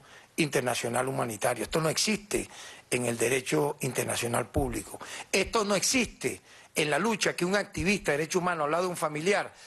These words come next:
realiza. Esto de motivos razonables para creer. No, en esto hay que tener certeza, en esto hay que tener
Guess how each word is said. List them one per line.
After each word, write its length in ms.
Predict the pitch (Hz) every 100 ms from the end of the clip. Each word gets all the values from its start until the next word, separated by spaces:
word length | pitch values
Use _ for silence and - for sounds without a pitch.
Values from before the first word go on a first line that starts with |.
| -
realiza. 680 | 135 139 135 151 - 127 - _ _ _ _ _ _ _ _ _ _
Esto 320 | 170 - 190
de 220 | 175 151 - _ _
motivos 800 | 170 180 - - 247 240 220 170 -
razonables 800 | - 165 - 156 175 196 180 160 - -
para 340 | 156 143 127
creer. 480 | - 120 131 135 113 - _ - _ _ _ _ _ _ _ _ _
No, 360 | 123 147 123 - _ _ _ - -
en 160 | - 127
esto 240 | 131 214
hay 60 | 202
que 120 | 220
tener 320 | - 180 196
certeza, 840 | - 208 147 - 165 147 - - - _ _ _ _ _ _ _ _ - -
en 120 | 131
esto 180 | - 208
hay 60 |
que 140 | 208 214
tener 500 | 185 185 214 208